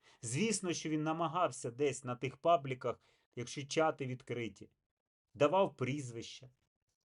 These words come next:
і отримав інформацію, що його син загинув. За словами підро-, підозрюваного, ті у розмові начебто виправдовували дії Росії в війні проти України і навпаки звинувачували українських можновладців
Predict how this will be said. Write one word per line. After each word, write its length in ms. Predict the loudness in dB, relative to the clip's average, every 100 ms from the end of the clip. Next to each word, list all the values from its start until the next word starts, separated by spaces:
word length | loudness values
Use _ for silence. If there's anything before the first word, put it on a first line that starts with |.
| _ _ _ _ -2
і 120 | 0
отримав 400 | 2 4 4 2
інформацію, 580 | 2 -2 0 -2 -4 -10
що 160 | -6
його 100 | -6
син 240 | -6 -8 -6
загинув. 440 | -8 -12 -16 -20 _ _ _ _ _ _ _ _ _ -20 _ _ _ _ _ 0
За 180 | 0
словами 420 | 4 6 6 6 2
підро-, 560 | -2 -2 4 6 6
підозрюваного, 840 | 2 -2 4 4 4 0 0 -2 -6
ті 260 | -4 -4
у 160 | 0 0
розмові 440 | 0 2 4 4
начебто 520 | 4 2 0 -4 -2 0
виправдовували 800 | 2 0 0 2 2 4 2 0
дії 280 | -4 -2
Росії 420 | 0 -2 -6 -6 -4
в 40 |
війні 400 | -4 -2 -2 -2
проти 300 | -2 -4 -4
України 520 | -6 -4 -4 -4 -6 0
і 80 |
навпаки 540 | 4 4 4 -2 0 -2
звинувачували 760 | 0 -2 2 0 0 -4 -4
українських 720 | -4 -2 -2 -2 -4 -4 -4
можновладців 880 | -2 -2 -2 -2 -2 -2 -4 -8 -12